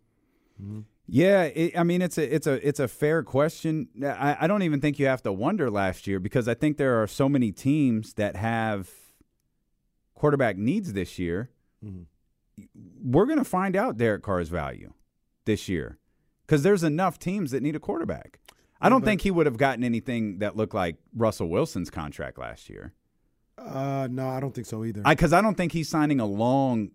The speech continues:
Speaker 2: contract. I think he'll sign some, I don't think he signs more than three years.
Speaker 1: Mm, right. But, uh, but like we talked about, and we, and you named two, but they're, the, the people that need quarterbacks are such an,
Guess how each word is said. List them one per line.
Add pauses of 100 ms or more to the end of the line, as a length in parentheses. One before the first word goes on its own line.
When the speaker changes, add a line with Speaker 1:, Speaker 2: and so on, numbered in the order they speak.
Speaker 2:
contract.
I
think
he'll
sign
some,
I
don't
think
he
signs
more
than
three
years. (320)
Speaker 1:
Mm, (540)
right. (560)
But,
uh,
but (160)
like
we
talked
about, (760)
and
we,
and
you
named
two, (920)
but
they're,
the,
the
people
that
need
quarterbacks
are
such
an,